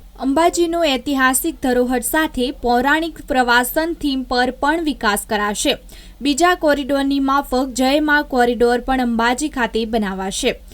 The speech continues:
ભારત સરકાર અને રાજ્ય સરકાર દ્વારા યાત્રિકોની સંખ્યા દિવસે ને દિવસે વધી રહી છે. અંબાજીનું મુખ્ય મંદિર, ગબ્બર, એકાવન શક્તિપીઠ અને રેલવે સ્ટેશન અને તેની સાથે સાથે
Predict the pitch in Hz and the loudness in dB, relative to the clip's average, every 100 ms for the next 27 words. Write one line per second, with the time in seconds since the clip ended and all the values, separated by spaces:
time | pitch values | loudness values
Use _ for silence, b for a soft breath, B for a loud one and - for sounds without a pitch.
0 | B B 262 262 311 349 330 294 269 269 | B B 4 4 4 2 0 0 2 2
1 | 294 254 247 226 220 233 226 240 233 294 | 2 0 2 2 0 -2 -4 -4 0 0
2 | 302 262 240 254 269 233 233 233 262 247 | 2 0 2 2 2 0 -2 -6 -4 -2
3 | 247 311 320 277 240 240 220 233 254 311 | -2 -2 -2 -2 -2 -2 -4 -4 -4 -4
4 | 311 254 214 - 240 240 202 202 196 190 | -4 -4 -6 -4 -4 -4 -4 -4 -4 -4
5 | 185 233 - - B B B 285 311 339 | -2 -4 -4 -20 B B B 2 4 4
6 | 339 330 339 285 277 302 269 254 240 240 | 2 -2 -2 -2 -4 -4 -2 -2 -2 -4
7 | 247 226 240 202 233 247 233 233 233 226 | -4 -2 -2 0 0 2 0 0 0 0
8 | 226 233 220 277 269 302 311 247 240 240 | -2 -4 -6 -8 -6 -6 -2 -2 2 4
9 | 226 226 233 233 277 302 269 247 285 233 | 4 2 -2 -2 -2 -2 -2 -2 -2 -4
10 | 226 262 262 254 - 277 320 320 233 196 | -4 -4 -4 -4 0 0 0 -2 -2 -2
11 | 247 | 0